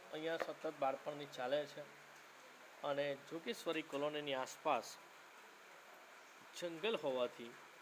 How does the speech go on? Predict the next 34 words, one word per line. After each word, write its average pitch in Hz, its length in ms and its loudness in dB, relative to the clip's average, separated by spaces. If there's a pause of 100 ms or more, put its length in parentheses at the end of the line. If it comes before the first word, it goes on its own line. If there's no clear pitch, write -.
(180)
સાપનો 156 380 0
અને 151 260 2
થોડો 151 460 2
ઘણો 139 320 2
ચોરનો 135 440 -2
ઉપદ્રવ 127 500 -2 (180)
રહેતો. 110 380 0 (340)
જ્યાં 139 220 2
જંગલ 135 340 2
હોય, 139 160 6
આજુબાજુ 131 440 2 (100)
ખેતરો 131 340 2
હોય, 139 200 4 (720)
ત્યાં 143 240 0
ચોર 139 180 6
આવતા. 117 240 4
આ 180 60 8
ચોરોથી 185 380 0
બચવા 151 300 4
રાતે 135 280 6
પહેરો 139 460 2 (220)
ભરનારા 131 360 6
બે 135 160 4
પઠાણ 135 380 2 (100)
ચોકીદાર 135 440 6
પણ 135 200 0
હતા. 135 240 -2 (760)
એમાંના 175 280 6
એક 196 160 6
કાદરખાનને 160 560 4
હું 156 180 0
ક્યારેય 139 260 6
ભૂલીશ 131 420 -2
નહીં. 143 140 -4